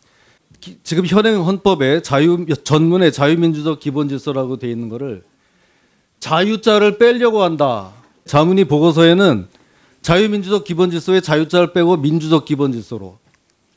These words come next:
지금 그렇게 해야 된다고 나와 있는데요. 자유민주주의와 민주주의의 차이, 딱 자유 두 글자만 다른 것인데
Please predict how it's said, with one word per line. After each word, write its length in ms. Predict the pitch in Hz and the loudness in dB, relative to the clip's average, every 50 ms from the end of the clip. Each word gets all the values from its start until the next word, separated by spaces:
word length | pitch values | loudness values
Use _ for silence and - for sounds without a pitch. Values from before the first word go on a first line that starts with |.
| _ _ _ _ _ _ | _ _ _ _ _ _
지금 160 | - 175 165 | -6 -6 -4
그렇게 480 | - 160 160 - - 170 170 160 - - _ _ _ _ _ _ _ _ _ _ _ _ - | -2 -4 -2 0 2 2 2 0 -2 -8 _ _ _ _ _ _ _ _ _ _ _ _ -4
해야 160 | 190 214 208 | -2 0 2
된다고 340 | 170 180 160 147 151 147 156 | 2 0 0 0 0 0 -2
나와 240 | 143 123 117 127 131 | -2 -4 -2 -4 -4
있는데요. 480 | 131 127 120 110 104 117 135 143 123 - _ _ _ _ _ _ _ - _ _ _ _ _ _ _ _ _ _ _ _ _ _ _ _ _ _ _ _ _ _ _ _ _ _ | -4 -6 -8 -8 -10 -10 -10 -12 -14 -18 _ _ _ _ _ _ _ -20 _ _ _ _ _ _ _ _ _ _ _ _ _ _ _ _ _ _ _ _ _ _ _ _ _ _
자유민주주의와 1300 | - - 170 185 208 233 240 247 254 254 233 214 202 202 214 196 226 214 196 226 226 226 220 214 214 220 214 | 2 4 4 6 4 4 2 0 -2 -2 -4 -4 -6 -6 -8 -10 -10 -10 -8 -6 -4 -2 0 0 0 0 0
민주주의의 760 | 165 139 160 175 196 180 190 208 185 185 202 202 196 190 180 | -2 -6 -8 -8 -6 -6 -8 -8 -6 -4 -2 0 0 0 0
차이, 480 | - - - 185 180 147 120 101 95 95 - - - _ _ _ _ - _ | -2 -6 -6 -4 -4 -4 -4 -6 -10 -14 -18 -20 -20 _ _ _ _ -8 _
딱 280 | - 208 233 226 226 - | 2 2 2 2 -2 -2
자유 400 | - - 165 175 202 202 175 - | 2 2 4 4 2 0 -2 -4
두 240 | - 143 156 175 | -4 -2 -2 2
글자만 720 | 180 233 233 - 226 220 196 185 165 147 135 131 139 185 190 - | 4 2 4 4 4 2 2 2 0 -4 -8 -8 -12 -16 -14 -8
다른 480 | 131 135 139 147 151 151 151 156 151 - 143 | -6 -6 -4 -4 -6 -6 -8 -10 -12 -8 0
것인데 760 | 131 143 131 - 131 120 113 139 156 151 135 113 95 92 104 | 0 0 2 2 0 2 4 4 4 4 2 0 -2 -8 -16